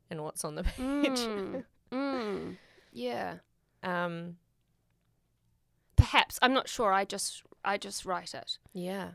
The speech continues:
Speaker 2: and don't, it is what it is.
Speaker 1: Yeah.
Speaker 2: I try not to
Speaker 1: Yeah.
Speaker 2: judge it too much and go, "Well, uh, that's what the work that I do," and so
Speaker 1: Yeah.
Speaker 2: I
Speaker 1: Yeah.
Speaker 2: can't, I couldn't write the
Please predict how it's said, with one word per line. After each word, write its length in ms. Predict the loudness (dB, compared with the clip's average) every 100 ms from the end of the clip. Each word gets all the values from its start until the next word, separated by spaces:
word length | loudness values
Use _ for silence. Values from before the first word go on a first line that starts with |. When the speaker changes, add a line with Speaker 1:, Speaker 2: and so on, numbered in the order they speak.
| -6
Speaker 2:
and 200 | -4 -2
don't, 440 | -2 -2 -6 -14 -16 _ _ _ _ _ _ _ _ _ _ _ _ _ _ _ _ _
it 100 | 2
is 160 | 4 4
what 140 | 0
it 120 | -2 -6
is. 320 | -10 -12 -16 _ -12
Speaker 1:
Yeah. 220 | -8 -2
Speaker 2:
I 60 | 0
try 160 | 4
not 160 | 2 0
to 60 | -4
Speaker 1:
Yeah. 60 |
Speaker 2:
judge 200 | -2 -4
it 100 | -6
too 200 | -10 -8
much 340 | -8 -12 -12 -12
and 100 | -10
go, 280 | -10 -10 0
"Well, 300 | 0 0 -10 -20 -20 -12
uh, 60 | -10 -4
that's 260 | -6 -4
what 200 | -6 -4
the 60 | -4
work 220 | -4 -6
that 120 | -12
I 80 | -12
do," 200 | -12 -14
and 140 | -16 -8
so 60 | -4
Speaker 1:
Yeah. 200 | -4 -6 -16 _ -12
Speaker 2:
I 40 |
Speaker 1:
Yeah. 160 | -6 -6
Speaker 2:
can't, 200 | -8 -14 _ _ _ _ _ _ _ _ _ _ _ _ -12
I 60 |
couldn't 340 | -6 -4 -4 -4
write 260 | -6 -6
the 120 | -10